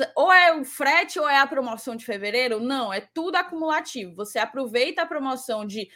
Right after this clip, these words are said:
levar quatro, paga-, pagando só dois, ganha o desconto em cima, o desconto do G T que a gente te dá,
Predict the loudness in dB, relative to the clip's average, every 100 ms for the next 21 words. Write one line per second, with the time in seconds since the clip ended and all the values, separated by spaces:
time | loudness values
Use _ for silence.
0 | _ _ 6 6 8 4 6 4 4 0
1 | -2 2 2 2 0 0 0 -4 -4 0
2 | 2 2 0 -2 -12 _ _ -8 0 0
3 | 2 -2 -2 -4 -6 -4 -2 -2 -4 -6
4 | -8 -6 -4 -6 -8 -10 -8 -6 -4 -2
5 | -2 -2 -2 -2 -2 -6 -6 -12 -10 -4
6 | 0 0